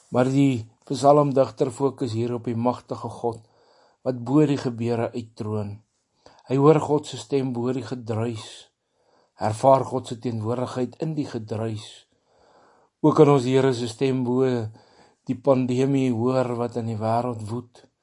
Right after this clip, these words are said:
want die Here bring vir ons hoop. Hy oorwin die magte van chaos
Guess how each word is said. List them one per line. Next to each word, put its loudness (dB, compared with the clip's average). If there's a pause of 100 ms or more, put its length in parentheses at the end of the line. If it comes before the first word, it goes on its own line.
(720)
want -4
die 0
Here 2
bring -2
vir -8
ons -4
hoop. -6 (720)
Hy -4
oorwin 4
die 2
magte 2
van -6
chaos -2